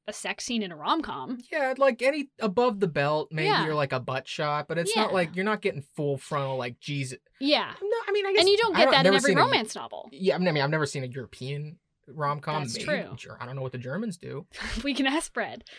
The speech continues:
Speaker 2: Yeah.
Speaker 1: <laughs>
Speaker 2: Nymphomaniac. That might, that's not considered a
Speaker 1: No, I
Speaker 2: rom-com.
Speaker 1: wouldn't call
Speaker 2: That's
Speaker 1: that a
Speaker 2: just
Speaker 1: rom-com.
Speaker 2: That's just
Speaker 1: <laughs>
Speaker 2: upsetting. That's like, that's
Speaker 1: Yeah.
Speaker 2: just broken people.
Speaker 1: Yeah,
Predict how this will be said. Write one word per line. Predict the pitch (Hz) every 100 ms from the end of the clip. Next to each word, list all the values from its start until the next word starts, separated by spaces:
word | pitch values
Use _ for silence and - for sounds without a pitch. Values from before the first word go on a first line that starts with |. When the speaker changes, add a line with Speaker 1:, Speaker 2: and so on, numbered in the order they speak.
| - - -
Speaker 2:
Yeah. | 151 156
Speaker 1:
<laughs> | 247 277 269 - - 320
Speaker 2:
Nymphomaniac. | 381 466 - 453 403 392 381 339 294
That | - 262
might, | 285 240
that's | 151 139
not | 135 120
considered | 117 - 117
a |
Speaker 1:
No, | 196 185
I | 117 151
Speaker 2:
rom-com. | 190
Speaker 1:
wouldn't | 208 220
call | 226 135
Speaker 2:
That's | -
Speaker 1:
that | -
a | -
Speaker 2:
just | 277 -
Speaker 1:
rom-com. | 349 311 254 - 320 320 294 277 277 285 -
Speaker 2:
That's | 170 170 269
just | 196 175
Speaker 1:
<laughs> | 160
Speaker 2:
upsetting. | 120 - - 127 139 135 131 -
That's | - 403
like, | 262
that's | 311
Speaker 1:
Yeah. | 381
Speaker 2:
just | 233
broken | - 147 151 156 135
people. | 139 143 143 123
Speaker 1:
Yeah, | 247 233 226 220 220